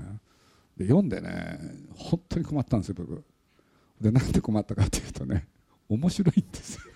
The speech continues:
本当に感心したんですよ。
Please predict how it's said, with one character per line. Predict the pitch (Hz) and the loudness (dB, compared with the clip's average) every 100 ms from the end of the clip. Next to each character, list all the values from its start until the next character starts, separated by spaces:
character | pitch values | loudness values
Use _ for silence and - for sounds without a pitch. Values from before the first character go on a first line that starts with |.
| - - _ _ _ _ _ - _ _ _ _ _ | -20 -20 _ _ _ _ _ -20 _ _ _ _ _
本 | - 190 269 | 4 6 8
当 | 262 | 6
に | |
感 | 233 196 | 8 8
心 | 175 | 8
し | 170 | 6
た | 143 | 6
ん | 95 | 4
で | |
す | 87 | -2
よ。 | 78 | -8